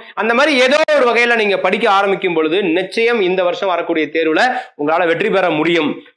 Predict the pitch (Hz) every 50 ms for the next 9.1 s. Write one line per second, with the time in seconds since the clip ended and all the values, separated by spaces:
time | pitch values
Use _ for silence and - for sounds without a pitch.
0 | _ 180 185 180 170 135 107 - - - - 240 294 330 349 277 - - 262 269
1 | 320 320 311 277 277 269 254 - 226 233 214 196 190 185 185 185 233 254 170 202
2 | 190 196 214 220 208 - 214 190 190 214 208 180 175 180 180 175 175 160 143 151
3 | 143 139 135 151 185 196 - - 175 190 214 233 233 220 208 196 180 156 - -
4 | 180 170 175 208 226 220 226 - - _ - 262 285 311 302 220 226 214 226 220
5 | - - 180 170 185 233 277 302 302 277 247 226 240 208 - - 202 170 147 156
6 | 175 220 262 285 277 254 214 208 233 254 247 254 254 240 226 208 190 196 185 -
7 | 170 170 151 147 185 202 190 - - 190 180 165 180 208 202 175 170 170 160 156
8 | 151 156 185 180 160 160 180 175 175 160 - - 160 151 143 156 143 135 156 190
9 | 214